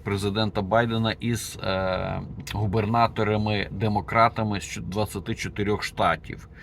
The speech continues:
А, я, до речі, не перевіряв, я так не роз-, не, не подивився, чи це всі демократичні, е, губернатори, чи, можливо, хтось не приїхав. А, ну, це таке, до речі, приїхали не всі, приїхали тільки десять, а чотирнадцять,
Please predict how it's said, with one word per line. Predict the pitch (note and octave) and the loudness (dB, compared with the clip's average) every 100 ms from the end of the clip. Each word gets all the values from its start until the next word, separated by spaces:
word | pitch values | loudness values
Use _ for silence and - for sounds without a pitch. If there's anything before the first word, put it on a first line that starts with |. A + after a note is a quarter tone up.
| - - - - - - - | -16 -14 -14 -16 -16 -16 0
А, | F#2 F2+ F2+ F2 E2 E2+ E2+ - - | 4 6 6 6 6 6 4 0 -4
я, | - G2 | -2 -2
до | F#2+ G#2 | 0 0
речі, | G2+ - | 0 -2
не | G2 F#2 | -2 -2
перевіряв, | G2+ G2+ G#2+ A#2+ B2+ | 2 2 2 4 4
я | G#2 | 4
так | - F#2+ | 0 -2
не | G2+ G2 | -2 0
роз-, | G2+ F#2 | -2 -2
не, | G2+ G2+ G2+ G2+ | -2 0 0 0
не | G2 G2+ | 0 0
подивився, | F2+ G#2 A2 G#2 F#2+ | 0 0 2 0 -2
чи | F2 F#2+ | -6 -2
це | G#2 | -2
всі | F#2+ - B2 D3 E3 | -2 0 2 2 2
демократичні, | A#2+ C3+ C#3 B2+ C3 - C#3 - C3+ | 0 2 4 2 0 2 0 2 0
е, | C3+ - - A2+ A2 G#2+ G#2+ | 0 -2 0 2 2 2 0
губернатори, | G#2 B2 B2+ A#2+ B2 A#2+ A#2+ A2+ | 0 2 2 2 2 2 0 -2
чи, | G#2+ G#2 | -2 -2
можливо, | G2+ G2+ G#2 | -2 2 2
хтось | G2+ - G2+ | 2 -2 -2
не | G2+ | -2
приїхав. | F#2 G#2 A#2 C#3+ C#3 B2 A2 - - | -2 0 2 0 0 -2 -2 -10 -8
А, | F#2+ F#2+ | -4 -2
ну, | G#2+ | -4
це | G#2 G#2+ | -4 -4
таке, | F#2+ F#2 | -4 -6
до | F#2+ G#2+ | -2 2
речі, | G#2+ - G#2+ - - - - | 2 2 -2 -4 -10 -14 -2
приїхали | A2 A#2 A2 G#2 | 0 0 0 0
не | G#2 G#2+ | 0 0
всі, | G#2 G2+ | -2 -2
приїхали | E2 - G#2 G2 G2+ G2+ | -2 -2 -2 0 0 0
тільки | - E2+ G2 | -4 -6 -2
десять, | G#2+ D3 D3+ C#3+ - | 2 2 2 -4 -6
а | |
чотирнадцять, | - F2 F#2+ G2+ A#2 C#3+ C3 - | -6 -6 -4 0 2 2 0 -10